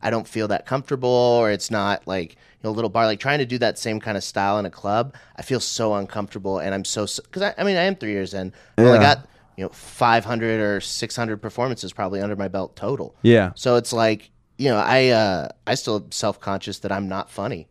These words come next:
Speaker 2: Yeah.
Speaker 1: I'm worried that these jokes, everyone so far has been lying.
Speaker 2: Right.
Speaker 1: Jokes that I've, you know, like, I, one time I did potluck at the Comedy Store, and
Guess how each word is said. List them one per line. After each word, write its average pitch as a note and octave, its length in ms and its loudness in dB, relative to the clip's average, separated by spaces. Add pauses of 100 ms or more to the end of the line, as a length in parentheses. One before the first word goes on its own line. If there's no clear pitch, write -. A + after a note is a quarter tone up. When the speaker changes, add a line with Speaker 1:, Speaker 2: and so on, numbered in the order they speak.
(100)
Speaker 2:
Yeah. A3 320 10
Speaker 1:
I'm B2+ 220 2
worried C3 280 6
that A2+ 100 -4
these A2 200 -6
jokes, A#2 340 0
everyone B2+ 480 2
so A#2+ 220 -2
far G#2+ 300 0
has F#2+ 120 -4
been G2 220 -6
lying. E2+ 400 -8
Speaker 2:
Right. A#2 280 8
Speaker 1:
Jokes B2+ 200 6
that C3+ 100 -2
I've, B2 260 4
you D#3 60 0
know, D3 80 2
like, C3 220 2
I, D3+ 280 2
one C#3+ 200 -2
time D3+ 100 -2
I C#3 80 0
did B2+ 160 -2
potluck - 480 0
at G#2+ 140 -2
the F#2 80 -10
Comedy G2 340 -8
Store, F2 320 -8
and E2+ 80 -14